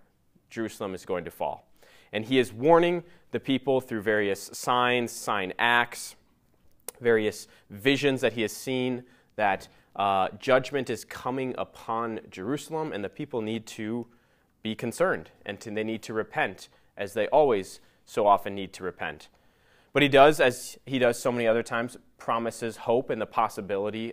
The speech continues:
of being saved, the possibility of redemption. And what we're gonna see in this last half is we're gonna see, largely speaking, um, we're going to see from chapter twenty-five to forty-eight,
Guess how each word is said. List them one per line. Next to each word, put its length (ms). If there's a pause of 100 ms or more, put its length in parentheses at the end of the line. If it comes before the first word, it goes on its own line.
of 440 (360)
being 220
saved, 440
the 60
possibility 840
of 260
redemption. 680 (440)
And 120
what 100
we're 60
gonna 120
see 240
in 80
this 180
last 280
half 260
is 100
we're 120
gonna 160
see, 280
largely 560
speaking, 580 (540)
um, 420 (1000)
we're 180
going 200
to 160
see 280
from 260
chapter 420
twenty-five 680
to 80
forty-eight, 680